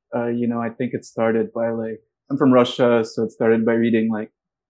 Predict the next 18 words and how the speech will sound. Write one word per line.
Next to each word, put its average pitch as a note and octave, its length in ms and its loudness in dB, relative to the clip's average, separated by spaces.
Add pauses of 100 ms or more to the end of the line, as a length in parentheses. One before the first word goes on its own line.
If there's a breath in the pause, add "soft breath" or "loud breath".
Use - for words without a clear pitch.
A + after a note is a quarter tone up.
(340)
Russian A#2+ 360 0
classics C3+ 1200 2
and A#2+ 160 2
then A#2 200 2
getting A#2 280 4
into A2+ 680 -2 (160)
different A#2+ 260 -4
spiritual B2 440 2
traditions. A2+ 840 -2 (180)
Buddhism A#2 540 4
really A2+ 200 2
spoke A2+ 440 0
to A2 80 -2
me. G#2+ 380 -2 (1080)
I A2+ 260 0
got, B2 420 4 (360)
followed C#3 420 4
that B2 260 4